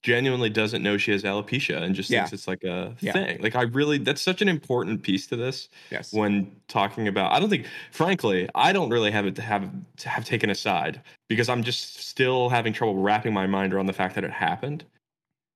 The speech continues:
Speaker 1: But
Speaker 2: Yeah.
Speaker 1: I think him saying it's a G I Jane joke, n-, you'd think it would almost be like, he would say, 'cause it's, I don't know. Like, that's a weird way to respond if, like, you know that she has, like, a medical con-, condition that makes her look like that.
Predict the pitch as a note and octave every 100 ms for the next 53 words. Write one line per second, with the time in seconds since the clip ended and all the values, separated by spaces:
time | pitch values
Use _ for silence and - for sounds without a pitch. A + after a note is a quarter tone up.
0 | _ _ _ - - A#2 A2+ A2 C#3+ C#3+
1 | - _ - B2+ D3 D3+ C3+ B2 G#2+ A2
2 | G#2 G#2+ G2+ G#2 G2+ F#2+ - G2 - _
3 | _ - A#2 B2 C3+ D3+ D3 C3+ A2+ G#2+
4 | - G#2+ F#2+ F2 - - _ _ _ _
5 | _ _ _ G#2+ F#2 - G2 F2 E2+ E2
6 | - A#2+ A2+ - - - _ _ _ _
7 | _ _ _ - - - - _ _ _
8 | _ _ _ _ _ _ _ _ _ -
9 | G2+ A2+ A#2 A2 A2 A2 G#2+ G2 F#2+ G2+
10 | F#2+ F#2 F#2 F#2 G2+ F#2+ F2 - F#2+ -
11 | F#2+ F#2 F2 - F2 E2+ - E2+ - -
12 | G2+ - - F2+ - E2 - - - -
13 | - G1+